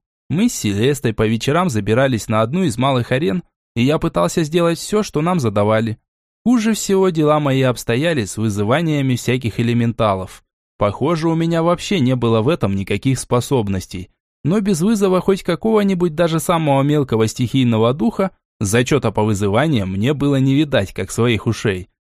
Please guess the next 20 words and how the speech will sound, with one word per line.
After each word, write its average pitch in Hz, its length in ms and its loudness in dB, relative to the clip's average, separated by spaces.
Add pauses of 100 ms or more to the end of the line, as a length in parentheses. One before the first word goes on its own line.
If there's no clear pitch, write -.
(160)
Каждый 202 440 0
вечер 175 400 -2
я 143 160 0
пытался 156 520 -2
освоить 139 440 0
это 120 180 0
умение 120 520 2
под 101 200 -2
чутким 156 400 -2
руководством 120 640 -2
Селесты. 113 640 -4 (420)
У 113 80 0
нее 214 300 2
вызовы 185 360 2
духов 190 320 0
земли 190 300 0
получались 123 680 0
легко 143 320 0
и 180 80 0
непринужденно, 156 960 0